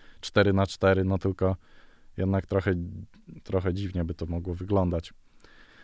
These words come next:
E, kto jest odpowiedzialny za wynik takiej walki?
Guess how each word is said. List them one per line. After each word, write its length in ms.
E, 320
kto 260
jest 420
odpowiedzialny 720
za 140
wynik 360
takiej 300
walki? 460